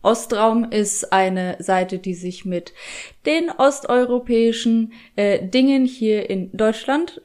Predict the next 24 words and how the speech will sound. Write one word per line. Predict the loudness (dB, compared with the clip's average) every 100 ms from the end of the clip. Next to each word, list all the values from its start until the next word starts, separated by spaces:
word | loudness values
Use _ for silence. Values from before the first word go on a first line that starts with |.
| -8
beschäftigt, | -6 -2 -4 -2 -2 -2 -4
so | -4
grob | -4 -2 -2 -4 -18 -20 _ _ -6
detailliert | -2 0 0 0
ausgedrückt. | -4 -2 -4 -2 -4 -8 _ _ -20 -18 4
Und | 6 6
wir | 2 2
wurden | 2 2 2
in | -2
einem | -2 -2 -2
Artikel | -4 -4 0 0
genannt, | 0 -2 -2 -4 -2
und | -4
zwar, | -2 -2 0 0 -2
äh, | -4 -2
als | -2 -6 -4
einer | -2 0 0
der | -2 -2
acht | -2 -6 -20 -20 -20
schönsten | -4 0 2 0 -4 -2
Podcasts | -2 -2 -4 -2 -2 -6 -4
zum, | -2 -2
äh, | -4
Thema | -6 -2 -2 -4 -8